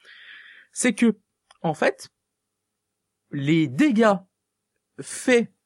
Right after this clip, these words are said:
par tes personnages dépendent de ta jauge de points de vie. C'est-à-dire que si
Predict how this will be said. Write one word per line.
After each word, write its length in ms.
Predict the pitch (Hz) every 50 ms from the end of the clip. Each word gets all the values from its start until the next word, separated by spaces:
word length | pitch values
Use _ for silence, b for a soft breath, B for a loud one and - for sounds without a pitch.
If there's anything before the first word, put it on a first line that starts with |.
| _ _ _ _ _ _ -
par 180 | - 147 - _
tes 240 | - 139 131 127
personnages 720 | 117 - 196 202 196 - 202 175 156 160 220 269 - - _ _ _ _ _ _ _ _ _ _ _ _ _ _ _ -
dépendent 760 | 160 123 120 208 233 - - 202 196 220 254 277 320 320 - _ _ _ _ _ _ _ - - - _ - -
de 180 | 120 113 151
ta 220 | 151 - 180 160 156
jauge 280 | 147 214 277 285 240
de 80 | 190 175
points 200 | - - 240 220
de 60 | 190
vie. 200 | 147 139 - - _ _ _ _ _ _ _ _ _ _ _ _ _ _ _ _ B B B B B B B B B B B B
C'est-à-dire 840 | B - - 226 226 214 285 277 - - 269 254 247 196 - - - _ _ _ _ _ _ - -
que 240 | - 277 269 254 185 - _ _ _ _ _
si 460 | - - - - - 285 277 285 -